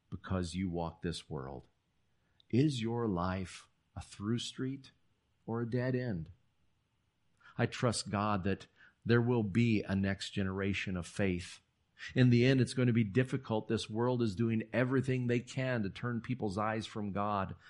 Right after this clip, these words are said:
to the world around them. We live in a time of chaos where truth is being denied in every area of life. This young generation that are in the crucible, they need the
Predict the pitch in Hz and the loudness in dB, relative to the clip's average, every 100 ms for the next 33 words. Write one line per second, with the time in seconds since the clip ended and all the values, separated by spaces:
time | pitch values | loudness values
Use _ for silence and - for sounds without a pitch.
0 | - 107 101 98 110 107 95 95 98 104 | -10 -4 -2 0 -2 0 -2 0 0 -2
1 | 92 90 - - - 113 113 104 101 95 | -4 -6 -12 -10 0 4 4 2 0 -4
2 | - 107 104 85 - - 113 113 107 110 | -4 -2 -2 -4 -6 -2 0 0 -2 -4
3 | - - - - - 98 - - 117 117 | -8 -14 -18 -6 0 0 0 2 2 2
4 | 98 90 85 104 104 98 90 90 90 98 | 0 -2 0 0 0 -2 -2 -2 0 0
5 | 101 107 107 95 98 - 165 143 127 98 | 0 0 -2 -4 -6 -6 -4 -2 0 0
6 | 110 107 98 80 82 78 76 64 - _ | 0 0 -2 -4 -4 -4 -4 -8 -14 _
7 | _ _ _ _ _ _ _ _ _ _ | _ _ _ _ _ _ _ _ _ _
8 | _ _ - 127 - 110 131 113 95 98 | _ _ -4 -2 0 0 0 0 -2 -2
9 | 92 95 110 - 80 78 - _ _ _ | -2 -2 -2 -2 -4 -6 -14 _ _ _
10 | _ _ - 104 101 104 90 - 120 127 | _ _ -4 -2 0 0 -4 -2 -2 0
11 | 104 87 85 80 - - - 92 123 139 | -2 -4 -4 -6 -14 -18 -6 0 2 2
12 | 113 127 123 104 92 - _ 107 | 2 4 4 2 -2 -6 _ 0